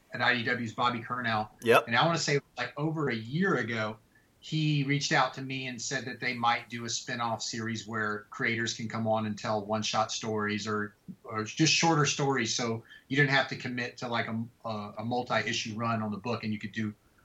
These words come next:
Speaker 1: different things on the side. And, um, at that time, I have read the series, but I'm not, not all the offshoots. I think there's six or seven different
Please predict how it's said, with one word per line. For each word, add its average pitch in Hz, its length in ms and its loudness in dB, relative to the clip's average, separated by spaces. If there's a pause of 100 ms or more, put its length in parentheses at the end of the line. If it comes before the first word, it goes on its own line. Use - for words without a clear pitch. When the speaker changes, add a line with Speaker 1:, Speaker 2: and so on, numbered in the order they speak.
(320)
Speaker 1:
different 123 320 0
things 120 260 0
on 113 80 -2
the 104 80 -2
side. 117 440 4 (420)
And, 120 300 2
um, 113 380 0 (180)
at 131 160 -6
that 151 260 4
time, 131 520 -2 (520)
I 135 600 2 (120)
have 147 340 -2
read 151 300 -2
the 143 80 -6
series, 160 440 0
but - 120 -4
I'm 127 140 0
not, 143 320 0
not 143 260 2
all 147 160 2
the 131 120 -2
offshoots. 135 420 0
I 117 80 -2
think 175 200 -6
there's 131 220 -2
six - 260 -2
or 139 80 0
seven 139 360 0
different 135 360 -4